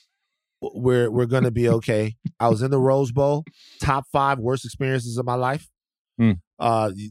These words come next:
Speaker 1: the U C L A fans, I hope one day we get a chance to play you guys again, hopefully in Tiger Stadium. Hope you guys come on down. Great wi-, victory by U C L A. L S U will have a strong season this year.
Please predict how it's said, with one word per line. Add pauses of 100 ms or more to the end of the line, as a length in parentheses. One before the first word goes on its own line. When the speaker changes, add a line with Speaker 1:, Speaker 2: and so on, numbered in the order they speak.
Speaker 1:
the
U
C
L
A
fans,
I
hope
one
day
we
get
a
chance
to
play
you
guys
again,
hopefully
in
Tiger
Stadium. (300)
Hope
you
guys
come
on
down. (420)
Great
wi-,
victory
by
U
C
L
A. (320)
L
S
U
will (380)
have (120)
a
strong
season
this
year.